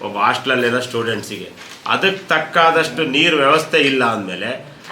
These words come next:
ಆ, ಏನ್ ಪ್ಲಾನ್ ಮಾಡಿದ್ರಿ ಅವಾಗ? ಒಂದು ಅದಾದ್ಮೇಲೆ ನಮ್ಮ ಸರ್ಕಾರ ಬಂದ್ಮೇಲೆ ಮುನ್ನೂರ ಮೂವತ್ತ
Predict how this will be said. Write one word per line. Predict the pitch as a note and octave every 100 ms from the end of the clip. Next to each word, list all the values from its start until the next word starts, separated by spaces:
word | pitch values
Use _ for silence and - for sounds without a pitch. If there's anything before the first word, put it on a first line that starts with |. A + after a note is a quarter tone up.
| -
ಆ, | B2 A#2+ A#2+ A#2+ A2+ A2 - -
ಏನ್ | D3+ G#3+ G3+
ಪ್ಲಾನ್ | C#3+ C#3 C3
ಮಾಡಿದ್ರಿ | A2+ G2+ F#2+ F#2+
ಅವಾಗ? | G#2 A#2 G2 F2+ F#2 B2
ಒಂದು | B2 G2+ F#2 - - - - -
ಅದಾದ್ಮೇಲೆ | C3+ B2 C3+ F3 D#3+ C3+ G2 F2 - - A2+
ನಮ್ಮ | D3 F#3
ಸರ್ಕಾರ | F3+ D#3+ E3 D#3
ಬಂದ್ಮೇಲೆ | D#3 C3 G#2+ A2 C3+
ಮುನ್ನೂರ | C#3 D3+ E3+ F3 E3+
ಮೂವತ್ತ | E3 D#3+ D#3 D3+ -